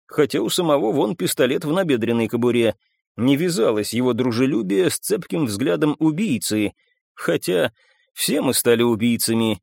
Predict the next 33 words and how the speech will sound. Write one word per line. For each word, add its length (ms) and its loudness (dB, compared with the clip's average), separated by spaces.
а 100 0
я 140 0
сейчас 400 -2
выгляжу 460 0
совсем 500 -2
как 160 -6
маньяк. 500 0
«Знаю, 520 2
о 100 2
ком 340 2
ты», — 240 -4
сказал 420 2
я. 300 2
«Дэдди 640 2
и 140 0
его 260 4
люди — 400 2
наши 300 2
враги. 540 2
Они 240 2
пытались 480 2
убить 380 -2
и 100 4
меня, 600 2
но 140 2
я 180 6
выжил. 460 -2
Как 180 2
говорят 440 2
у 40 2
меня 260 4
на 140 4
родине», 560 2